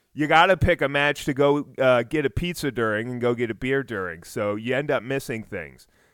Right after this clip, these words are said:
And then you end up goofing around with your wife and this and that. So anyway, regardless, <laughs> not to go down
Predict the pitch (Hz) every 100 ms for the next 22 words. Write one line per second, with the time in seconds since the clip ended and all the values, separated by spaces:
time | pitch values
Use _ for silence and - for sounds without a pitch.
0 | _ - 98 107 107 107 107 104 95 -
1 | _ _ _ _ - 120 107 110 110 107
2 | 110 104 107 104 107 110 117 110 107 110
3 | - 107 107 110 110 185 202 220 247 202
4 | 156 151 165 170 180 190 151 143 - 320
5 | 415 339 - 180 - - - 240 - 226
6 | 196 190 185 190 180